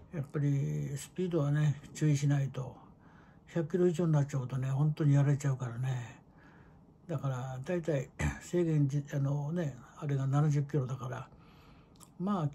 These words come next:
九十キロくらい、九十五キロくらいまでは大丈夫かな。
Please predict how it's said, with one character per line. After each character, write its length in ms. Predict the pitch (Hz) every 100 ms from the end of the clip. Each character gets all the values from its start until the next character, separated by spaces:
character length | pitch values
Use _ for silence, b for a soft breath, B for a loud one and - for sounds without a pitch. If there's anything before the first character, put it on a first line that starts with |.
| -
九 160 | 180 180
十 160 | 175 185 -
キ 80 | 202
ロ 1040 | 190 185 185 185 185 180 185 180 180 175 147
く 140 | -
ら 160 | 170 151
い、 60 | 143 - -
九 140 | - 185
十 160 | 180
五 140 | 175 170
キ 120 | 156
ロ 120 | 214
く 100 | 208
ら 80 | 220
い 40 |
ま 120 | 220 180
で 80 |
は 80 | 127
大 220 | 117 135
丈 80 | 113
夫 80 | 110
か 120 | 113
な。 400 | 131 147 135 -